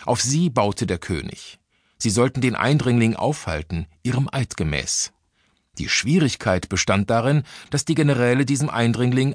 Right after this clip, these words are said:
alles verdankten, nicht zuletzt ihre soziale Stellung und ihren Reichtum. Die meisten hielten den feuchten Finger in den Wind, hoffend, am Ende auf der siegreichen Seite zu sein.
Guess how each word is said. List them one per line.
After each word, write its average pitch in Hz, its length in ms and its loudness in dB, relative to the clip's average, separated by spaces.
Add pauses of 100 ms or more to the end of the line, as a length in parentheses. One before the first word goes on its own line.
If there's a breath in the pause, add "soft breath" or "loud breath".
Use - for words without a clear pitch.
(120)
alles 170 340 2
verdankten, 135 720 0 (300 loud breath)
nicht 135 280 2
zuletzt 113 440 0
ihre 131 160 0
soziale 107 480 0
Stellung 95 500 -2 (140)
und 113 180 -6
ihren 147 240 0
Reichtum. 92 540 -4 (920)
Die 80 60 0
meisten 101 380 2
hielten 101 360 0
den 95 120 2
feuchten 104 360 -2
Finger 113 340 2
in 92 100 2
den 101 200 2
Wind, 107 220 0 (300 loud breath)
hoffend, 160 400 2 (120)
am 90 200 2
Ende 120 380 2 (140)
auf - 160 -4
der 107 120 2
siegreichen 98 640 0
Seite 90 320 -2
zu - 140 -6
sein. 78 320 -4